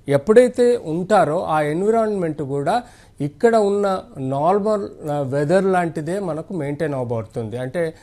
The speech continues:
దానిలో ఆ-, ఆక్సిజన్ సాచురేషన్ కానీ నైట్రోజన్ కానీ. But, but న్యాచురల్‌గా వాటి ఫుడ్ మెటీరియల్స్‌లో కొంత తేడా ఉంటుంది. ఇక్కడ మనం న్యాచురల్‌గా ఫ్రెష్‌గా ప్రిపేర్ చేసుకునే దానికన్నా అక్కడ డిఫరెంట్‌గా,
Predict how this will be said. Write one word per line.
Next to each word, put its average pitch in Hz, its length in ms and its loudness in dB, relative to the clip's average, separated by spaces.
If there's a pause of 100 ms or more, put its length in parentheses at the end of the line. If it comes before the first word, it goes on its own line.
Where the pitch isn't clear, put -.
(300)
దానిలో 143 220 0
ఆ-, 135 200 0
ఆక్సిజన్ 151 640 -4
సాచురేషన్ 147 760 -6
కానీ 143 200 -4
నైట్రోజన్ 135 600 -6
కానీ. 98 220 -10 (420)
But, 226 160 2 (460)
but 165 160 0 (120)
న్యాచురల్‌గా 202 920 -2 (360)
వాటి 185 720 -2 (240)
ఫుడ్ 220 340 0
మెటీరియల్స్‌లో 202 760 -2
కొంత 175 380 -6
తేడా 151 260 -2
ఉంటుంది. 131 340 -4
ఇక్కడ 165 200 -4
మనం 156 340 -4
న్యాచురల్‌గా 175 720 -4
ఫ్రెష్‌గా 175 640 -6
ప్రిపేర్ 156 600 -6
చేసుకునే 156 540 -8 (520)
దానికన్నా 175 640 0
అక్కడ 175 260 -6
డిఫరెంట్‌గా, 180 1000 -4